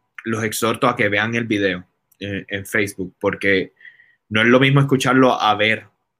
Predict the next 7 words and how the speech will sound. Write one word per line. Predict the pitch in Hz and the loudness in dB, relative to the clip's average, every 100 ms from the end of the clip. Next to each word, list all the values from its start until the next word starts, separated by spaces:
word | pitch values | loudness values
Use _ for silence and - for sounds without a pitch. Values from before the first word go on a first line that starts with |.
| _ _ | _ _
cómo, | 104 101 107 113 113 113 107 101 95 87 - _ - | -6 -4 -4 -4 -4 -4 -4 -4 -6 -8 -14 _ -12
cómo | 107 110 | -6 -6
Ingemar | 113 117 107 107 107 - _ _ | -4 -2 0 0 0 -6 _ _
narra | 104 110 117 120 120 117 | -4 0 0 0 -2 -2
su | 104 | -6
historia. | 98 98 95 92 - _ _ _ - _ _ _ - | -8 -8 -8 -12 -18 _ _ _ -20 _ _ _ -4
Eh, | 101 98 95 90 87 | 0 2 0 -2 -6